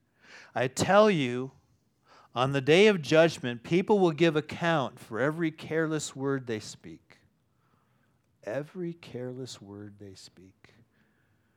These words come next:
"For by your words you will be justified, and by your words you will be condemned." That's so comprehensive that I think we would just have to write that off as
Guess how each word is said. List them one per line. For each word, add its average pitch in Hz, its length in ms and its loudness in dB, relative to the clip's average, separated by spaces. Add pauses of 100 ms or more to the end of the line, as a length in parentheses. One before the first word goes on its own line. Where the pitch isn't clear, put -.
(280)
"For 131 240 -6
by 139 240 2
your 190 240 2
words 156 480 2
you 135 100 -4
will 131 200 -2
be 135 140 -4
justified, 110 840 -6
and 104 260 -12
by 110 200 -6
your 143 220 -8
words 101 580 -12
you 98 100 -14
will 95 200 -12
be 95 160 -16
condemned." 165 760 -18 (680)
That's 220 180 -2
so 294 160 -2
comprehensive 143 800 0
that 113 120 -4
I 117 60 0
think 120 220 -10
we 120 100 -6
would 117 80 -6
just 107 140 -10
have 110 160 -4
to 95 80 -14
write 101 260 -6
that 98 140 -6
off 98 240 -4
as 95 140 -14